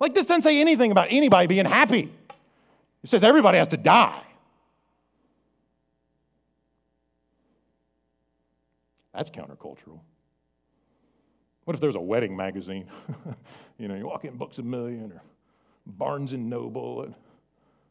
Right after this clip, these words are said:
back there in the, <laughs> you know, wedding section, you got all the magazines with the dresses and the cakes and all the things, and the picture of a bloody body hanging on the cross.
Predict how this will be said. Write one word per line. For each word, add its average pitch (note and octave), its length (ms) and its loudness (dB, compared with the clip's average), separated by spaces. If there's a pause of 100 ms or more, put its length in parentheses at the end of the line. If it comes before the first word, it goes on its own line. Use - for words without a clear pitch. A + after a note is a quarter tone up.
(180)
back G#2 200 -18
there A#2 260 -14
in A2 120 -10
the, G2+ 100 -12 (400)
<laughs> - 80 -4 (520)
you - 100 -20
know, E2 240 -20 (480)
wedding D#3 480 -4
section, - 560 -4
you E3+ 80 -4
got F#3+ 140 2
all G3 120 4
the G#3 80 2
magazines A#3 680 4
with A3+ 100 -2
the A3+ 60 0
dresses A3 500 -2
and A3 80 -4
the A3+ 80 0
cakes A3 400 -2
and G#3+ 80 -2
all A3 140 4
the G3 140 0
things, G3 480 -2
and D3 100 -4 (2250)
the - 80 -20
picture - 360 -12
of F#2 60 -10
a E2+ 80 -10
bloody G2+ 560 -10
body G2 460 -8
hanging F#2+ 400 -16
on E2 120 -18
the E2 80 -18
cross. - 560 -16